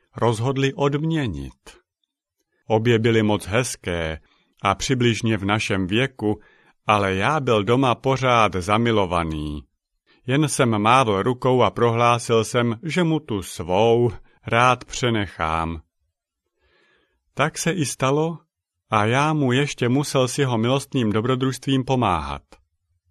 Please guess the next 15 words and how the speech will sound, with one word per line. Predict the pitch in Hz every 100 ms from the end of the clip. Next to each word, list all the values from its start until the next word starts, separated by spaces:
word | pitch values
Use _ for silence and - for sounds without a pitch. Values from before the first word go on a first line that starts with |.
| _ -
Nemohl | 139 190 202 196
jsem | 202
se | 180 127
dočkat | 160 - - 135 -
konce | 143 147 139
naší | 131 131 135 123
pohotovosti, | 127 113 110 92 82 82 - 104
abych | 101 104 90
byl | 98 98
zase | 95 117 -
doma | - 104 113 117 - _ -
u | 135
své | - 107 90
milované | 107 117 113 117 113
manželky. | 113 107 90 78 76 - 78